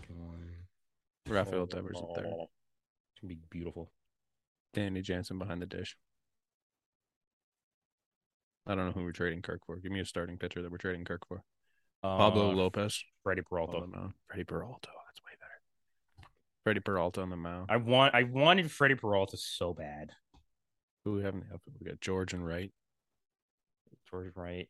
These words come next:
Speaker 1: Um,
Speaker 2: Kevin Kiermaier's resurgence back
Speaker 1: Yeah,
Speaker 2: in center
Speaker 1: and
Speaker 2: field.
Speaker 1: then left field of Addison Barger.
Speaker 2: Just crazy.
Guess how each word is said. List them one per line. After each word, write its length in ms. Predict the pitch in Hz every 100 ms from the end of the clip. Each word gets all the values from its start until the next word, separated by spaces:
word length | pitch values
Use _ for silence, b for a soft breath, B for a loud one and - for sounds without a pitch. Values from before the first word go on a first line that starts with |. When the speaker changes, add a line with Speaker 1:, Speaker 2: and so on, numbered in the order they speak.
| -
Speaker 1:
Um, 160 | 90
Speaker 2:
Kevin 300 | 90 101 98
Kiermaier's 460 | 95 98 95 92 85
resurgence 560 | 90 - 87 87 95 -
back 340 | 85 87 - _ _ _ -
Speaker 1:
Yeah, 260 | 95 90 87
Speaker 2:
in 40 |
center 240 | 90 90 82
Speaker 1:
and 80 | 87
Speaker 2:
field. 180 | 90
Speaker 1:
then 140 | 87 87 87 _ _ _ _ _ _ b b _ _ _ 92
left 220 | 90 -
field 260 | 92 90 87
of 160 | 85 - -
Addison 320 | 85 - 87
Barger. 340 | 85 87 92 - _ _ _ _ _ _ _
Speaker 2:
Just 180 | - -
crazy. 300 | - -